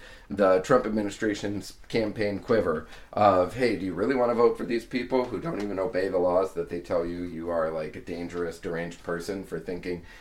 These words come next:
might kind of be a scam designed to just control you and affect the outcome of the election? Yeah, and it's a really good arrow when these jokers keep doing crap like this. We, we notice. Um,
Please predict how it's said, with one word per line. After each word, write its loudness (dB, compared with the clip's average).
might 4
kind -2
of -4
be 0
a 2
scam -2
designed -4
to -10
just -8
control 0
you 2
and -4
affect 0
the -4
outcome 0
of -6
the -4
election? 0
Yeah, 8
and 2
it's 2
a -4
really 0
good 2
arrow 4
when -4
these -6
jokers 2
keep -6
doing 2
crap -2
like -4
this. -6
We, -8
we -2
notice. 0
Um, 0